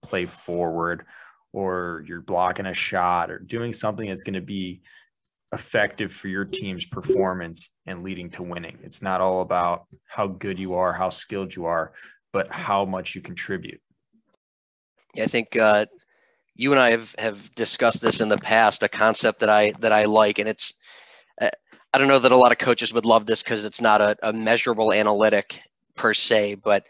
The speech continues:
Speaker 2: I'm a big fan of the net positive. So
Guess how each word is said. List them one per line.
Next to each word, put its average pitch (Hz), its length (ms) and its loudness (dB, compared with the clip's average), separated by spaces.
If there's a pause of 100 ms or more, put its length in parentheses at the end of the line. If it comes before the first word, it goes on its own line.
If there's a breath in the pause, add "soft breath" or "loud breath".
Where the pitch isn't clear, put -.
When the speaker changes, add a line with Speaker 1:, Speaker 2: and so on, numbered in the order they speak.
(440 soft breath)
Speaker 2:
I'm 123 120 2
a 123 60 6
big 127 260 2
fan 123 260 4
of 110 80 0
the 110 80 4
net 113 360 0
positive. 107 720 2 (640 soft breath)
So 107 480 2